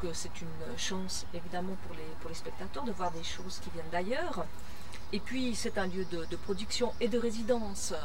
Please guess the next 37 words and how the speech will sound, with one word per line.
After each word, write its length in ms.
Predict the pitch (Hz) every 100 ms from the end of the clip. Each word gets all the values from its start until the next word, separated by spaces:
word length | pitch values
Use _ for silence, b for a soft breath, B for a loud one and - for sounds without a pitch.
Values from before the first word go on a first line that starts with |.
| 143
Donc 120 | 185 175
c'est 160 | 202
vrai 140 | 175 -
que 100 | -
c'est 200 | 196 190
une 140 | 180
maison 500 | 190 247 233 240 233 - B B B B -
pour 120 | 190
les 120 | 190
compagnies 720 | 196 196 190 190 208 208 202 180 -
et 120 | 190
en 80 | 180
cela 220 | - 190
c'est 140 | 185 180
extrêmement 340 | - 180 175 -
précieux 320 | 175 - 202
parce 160 | 180 170
que 120 | -
nous 200 | 160 160
sommes, 320 | - 190 175 170 165 233 - - - - -
je 80 | 180
dirais 240 | 185 185
malheureusement 500 | 175 208 202 175 180
nomades, 460 | 175 190 269 262 175 -
un 80 | 190
peu 180 | 208
trop 200 | 196 -
nomades, 520 | 208 196 233 262 180 165 B B B B B 185
et 60 | 175
que 500 | 190 180 175 170 165 165 170
nous 160 | 180 185
avons 220 | 170 175 180
besoin 400 | 185 180 190 185 175
de, 120 | 160 156 160 B B B - -
d'outils 360 | 196 - 320 -
pour, 260 | - 175
euh, 40 | 165